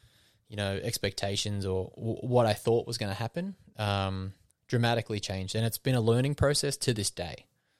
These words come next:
Like, I'm constantly learning. Even the race on the weekend, like, the first stage that we had on Saturday afternoon taught me a lot. Like, you know, after the whole summer of training for this year's race season and that first race stage, um, until you drop in and do a proper race, and I was like,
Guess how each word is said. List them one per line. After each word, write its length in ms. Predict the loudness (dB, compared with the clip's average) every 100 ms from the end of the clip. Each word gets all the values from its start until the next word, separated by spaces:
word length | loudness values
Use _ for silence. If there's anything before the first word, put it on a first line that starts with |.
| _
Like, 140 | -4 -2
I'm 100 | -2
constantly 500 | 0 0 2 0 -2
learning. 300 | 0 -2 0
Even 200 | 2 2
the 100 | 2
race 260 | 2 2 0
on 60 | -2
the 80 |
weekend, 360 | -4 -4 -4 -4
like, 120 | -4
the 80 | -4
first 340 | -4 0 0
stage 320 | 2 2 2 0
that 100 | -2
we 60 |
had 180 | 0 0
on 80 | 0
Saturday 360 | 0 0 0
afternoon 420 | -4 -4 -4 -4 -4
taught 240 | 0 0
me 140 | 0 -4
a 140 | -4
lot. 480 | -4 -2 -2 -4 -20 _ _ _ _ _ _ _ _ _ _ _ -18
Like, 240 | -4 0 0
you 80 | 0
know, 60 |
after 220 | 0 0
the 80 | 0
whole 160 | 2 2
summer 280 | 2 0 0
of 60 | -2
training 340 | -2 -2 -2
for 100 | -4
this 220 | -2 -2
year's 300 | -2 -4 -4
race 220 | -2 -2 -2
season 420 | -2 -2 -4 -4
and 320 | -4 -4 -2
that 160 | -2 -4
first 380 | -2 0 0 -2
race 180 | -2
stage, 460 | -2 -2 -4 -6 -12 -14 -20 _ _ _
um, 320 | -4 -2 -2
until 220 | 0 2
you 120 | 2 2
drop 280 | 2 2
in 120 | 2 0
and 120 | 0
do 120 | 0
a 60 | 0
proper 280 | -2 -4
race, 300 | 0 0 0
and 60 | -4
I 20 |
was 80 | -6
like, 100 | -8